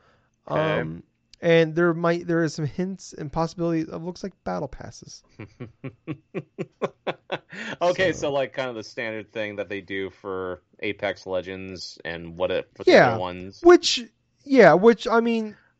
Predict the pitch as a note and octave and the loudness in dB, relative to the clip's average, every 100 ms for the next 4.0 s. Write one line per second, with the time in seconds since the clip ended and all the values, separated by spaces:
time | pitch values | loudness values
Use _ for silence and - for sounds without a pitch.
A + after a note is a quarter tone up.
0 | _ _ G#3+ F3 C4 G3 - A#2+ A2+ D3+ | _ _ -8 -4 0 0 0 -2 -2 -4
1 | D3 G3+ F3 F3 F3 E3+ F3+ F3 F3+ - | 2 2 2 0 2 2 2 2 0 -2
2 | F3 E3 E3+ D#3+ E3+ C#3+ C3+ - _ _ | 0 2 0 0 -2 0 -4 -6 _ _
3 | _ _ _ _ _ _ _ D3 B2 | _ _ _ _ _ _ _ -4 -4